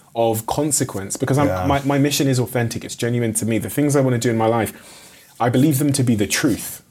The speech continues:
Speaker 1: Whether it's my truth or in terms of my content, I believe it to be the truth. So I don't wanna t-, try and have to caveat myself or speak or live or exist in fear, limiting myself because of what other people might think. So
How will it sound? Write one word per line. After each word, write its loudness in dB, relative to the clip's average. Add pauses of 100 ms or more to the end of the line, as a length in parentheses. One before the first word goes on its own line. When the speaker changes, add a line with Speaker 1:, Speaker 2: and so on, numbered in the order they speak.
(180)
Speaker 1:
Whether 2
it's -2
my 2
truth 0
or 0
in -2
terms -2
of -4
my -4
content, 0
I -4
believe 2
it -2
to -2
be 0
the 0
truth. -2
So 0 (220)
I 0
don't 0
wanna 0 (560)
t-, -10 (100)
try 0
and 0
have -6
to -2
caveat -2
myself -2
or -2 (140)
speak 0
or 2
live 2
or 2
exist 0
in -2
fear, 0
limiting 2
myself -4
because -4
of -4 (240)
what 0
other 0
people -2
might -4
think. -2
So 2